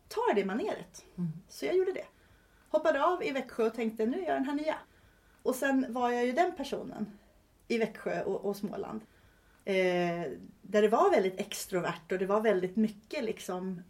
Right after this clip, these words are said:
Speaker 1: var bland folk och så. Och när jag kom hit till, till, till Gotland så, då tog det lite tid för de här två personligheterna att på något sätt umgås i samma kropp. För det var
Speaker 2: Mm.
Speaker 1: det som hände. Att det gamla kom tillbaka, kom ikapp mig.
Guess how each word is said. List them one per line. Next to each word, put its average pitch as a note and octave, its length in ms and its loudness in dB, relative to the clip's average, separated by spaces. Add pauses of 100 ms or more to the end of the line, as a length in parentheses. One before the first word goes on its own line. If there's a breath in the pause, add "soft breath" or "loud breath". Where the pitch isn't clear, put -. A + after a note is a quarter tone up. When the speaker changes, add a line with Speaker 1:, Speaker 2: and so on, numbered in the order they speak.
Speaker 1:
var G3+ 280 2
bland G3+ 260 0
folk - 560 -8
och G#3+ 80 -6
så. - 220 -14 (680 soft breath)
Och A3 180 2
när A3+ 120 2
jag G#3+ 120 2
kom A3+ 140 2
hit G#3+ 180 0
till, G#3 280 -4
till, G3+ 460 0
till G#3+ 100 -4
Gotland A3 500 -4
så, G3+ 260 -2 (800)
då G#3 200 -2
tog B3+ 260 -4
det B3 100 2
lite A#3+ 220 -4
tid D4 360 -8
för A3 100 -4
de G3+ 80 0
här A3+ 260 -6
två A3 120 -6
personligheterna F#3+ 1000 -6
att - 180 -8
på G#3+ 60 -4
något F#3+ 180 -6
sätt - 300 -8 (460)
umgås G3+ 400 4
i G#3+ 40 -4
samma G#3+ 300 -6
kropp. - 320 -2
För F3+ 120 -2
det F3 60 6
var F3 80 6
Speaker 2:
Mm. E3 100 2
Speaker 1:
det E3 60 -4
som A3+ 80 -2
hände. G#3+ 380 0 (600 soft breath)
Att G#3 160 -6
det A#3 80 2
gamla A#3 360 2
kom C4 220 -4
tillbaka, C4 400 -4
kom A3 140 -6
ikapp - 300 -10
mig. - 240 -12